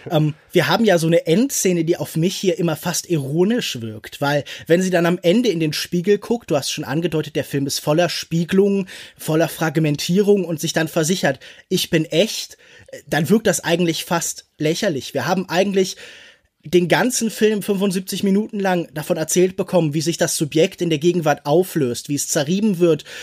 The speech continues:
zwischen verschiedenen Anforderungen, zwischen verschiedenen Rollen und wir konnten uns als Zuschauer in dieser Erfahrungswelt irgendwann nicht mehr sicher sein, was Realität ist. Es gibt irgendwann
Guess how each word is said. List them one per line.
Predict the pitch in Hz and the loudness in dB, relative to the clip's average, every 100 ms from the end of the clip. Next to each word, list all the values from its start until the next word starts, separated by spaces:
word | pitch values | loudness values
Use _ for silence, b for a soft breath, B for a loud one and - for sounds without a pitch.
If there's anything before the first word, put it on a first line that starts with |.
| B - | B -6
zwischen | 165 165 160 | -2 -2 -2
verschiedenen | 160 - 190 165 | -2 -2 0 -2
Anforderungen, | 160 165 196 - 202 185 180 180 170 | -2 -2 -2 0 2 2 2 2 0
zwischen | - 170 170 | -2 -6 -4
verschiedenen | - 156 - 175 160 151 | -6 -6 -6 -4 -2 -2
Rollen | - 151 175 208 190 B B B - | 2 4 6 4 0 B B B 2
und | 180 160 B B _ _ _ | 2 2 B B _ _ _
wir | 143 190 | 0 0
konnten | 233 196 196 185 165 | 2 2 2 0 -2
uns | 151 | -2
als | 165 156 - | -4 -4 -2
Zuschauer | - 240 - 139 117 104 - | 0 0 2 0 0 -4 -4
in | 165 | -2
dieser | 180 156 | 0 -2
Erfahrungswelt | 139 156 165 - 147 | -2 -4 -4 -2 2
irgendwann | 190 175 160 160 | 2 2 2 2
nicht | - 165 | 0 0
mehr | 160 | 0
sicher | 160 170 156 | 0 0 0
sein, | 135 131 120 | 2 0 -2
was | 135 - | -4 -2
Realität | 139 131 131 - 135 120 | -2 -2 -2 -2 -2 -4
ist. | - | -10
Es | 131 | 0
gibt | 214 226 - | 0 0 -2
irgendwann | 196 180 151 143 135 | 0 0 0 -2 -2